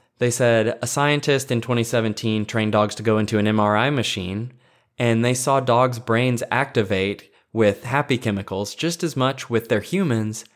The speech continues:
as with hot dogs and other really good rewards.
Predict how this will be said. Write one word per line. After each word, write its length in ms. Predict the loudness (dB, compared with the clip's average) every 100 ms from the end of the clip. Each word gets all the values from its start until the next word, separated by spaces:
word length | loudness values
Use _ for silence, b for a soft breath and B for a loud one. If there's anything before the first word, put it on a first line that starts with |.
| b b 0
as 320 | 2 2 0
with 220 | -2 0
hot 200 | 2 2
dogs 340 | 0 -2 -2
and 80 | 0
other 220 | 2 4
really 280 | 4 2 2
good 200 | 2 0
rewards. 680 | -2 -6 -4 -4 -6 -14 -18